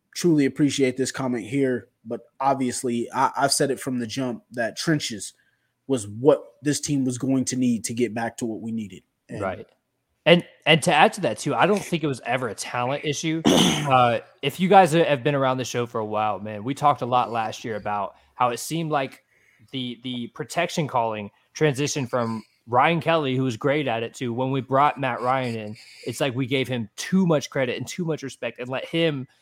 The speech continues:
Speaker 2: take that over because that's how he always did in Atlanta. And then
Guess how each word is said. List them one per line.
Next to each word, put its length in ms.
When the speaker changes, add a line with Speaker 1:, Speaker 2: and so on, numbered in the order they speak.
Speaker 2:
take 220
that 160
over 180
because 240
that's 160
how 140
he 100
always 220
did 120
in 60
Atlanta. 500
And 180
then 320